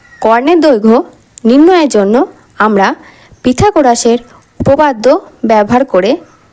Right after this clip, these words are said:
একটি সূত্র পাই। আয়তঘনকের দৈর্ঘ্য এল, প্রস্থ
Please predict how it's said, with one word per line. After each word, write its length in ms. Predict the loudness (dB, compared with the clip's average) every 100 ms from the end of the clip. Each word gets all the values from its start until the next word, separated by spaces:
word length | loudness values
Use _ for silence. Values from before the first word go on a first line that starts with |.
| -6 -4
একটি 180 | -2 -2
সূত্র 260 | 0 -2 -2 -4
পাই। 140 | -4 -8 -14 _ _ _ _ _ _ -20 -20 -20 _ _ _ _ _ _ _ _ -20 -20 _ _ -16 -4 -2
আয়তঘনকের 680 | 0 0 0 0 0 -2 -2 -10 _ _ _ _ -20 -20 -20 -20 -20 -16 -2
দৈর্ঘ্য 360 | 0 2 0 0 -2 -10 _ _ _ _ -6 -2
এল, 100 | 0 -2 -8 -16 _ _ _ _ _ _ _ _ _ -20 -20 _
প্রস্থ 340 | -2 -2 -2